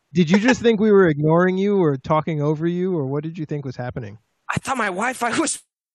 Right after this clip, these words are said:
Speaker 2: weird, so I was also like, "Uh, you know what? I'll just, uh,
Speaker 1: They don't hear
Speaker 2: yeah,
Speaker 1: me.
Speaker 2: he's probably, probably busy." No, you look distracted at the moment, so I was like, "He's probably doing something, I guess." Uh, "What about you, Tiana?" And then it was like, "Huh.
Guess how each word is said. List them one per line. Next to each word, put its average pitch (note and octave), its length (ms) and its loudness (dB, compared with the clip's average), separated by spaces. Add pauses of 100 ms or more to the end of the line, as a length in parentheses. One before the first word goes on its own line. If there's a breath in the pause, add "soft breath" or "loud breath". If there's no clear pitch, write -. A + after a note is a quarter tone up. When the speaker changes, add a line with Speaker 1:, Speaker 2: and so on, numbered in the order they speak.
(120)
Speaker 2:
weird, E3+ 420 -2
so F3 200 -2
I F3 100 2
was F3+ 140 -2
also G3 300 -2
like, E3 380 -2
"Uh, D#3 400 -2
you D3+ 140 -8
know E3+ 160 -6
what? F3+ 240 -6 (300)
I'll D3+ 160 -4
just, E3 380 -6
uh, D#3 480 -2
Speaker 1:
They D#3 100 0
don't D#3 160 0
hear C#3+ 180 2
Speaker 2:
yeah, C3+ 60 -2
Speaker 1:
me. B2+ 100 -6
Speaker 2:
he's D#3 140 -8
probably, A#3 320 -2 (200)
probably C#4 300 -8
busy." D3 200 -6
No, F#3+ 120 -2
you F3+ 140 -4
look B3 160 -4
distracted F#3 440 -2
at D3+ 80 -4
the D3 80 -8
moment, C3 300 -6
so - 140 -6
I C3 40 -2
was C3+ 160 -6
like, C#3+ 360 -6
"He's - 80 -20
probably - 200 -10
doing A2+ 180 -6
something, F2+ 260 -12
I F2+ 80 -8
guess." G2+ 260 -10 (420 soft breath)
Uh, A#2 280 -6
"What D3+ 200 -4
about F3+ 140 -2
you, F3 100 -6
Tiana?" E3 360 -2
And D3+ 140 -4
then D3+ 80 -2
it - 40 -4
was C#3+ 140 -6
like, D3 160 -4
"Huh. C#3+ 240 -6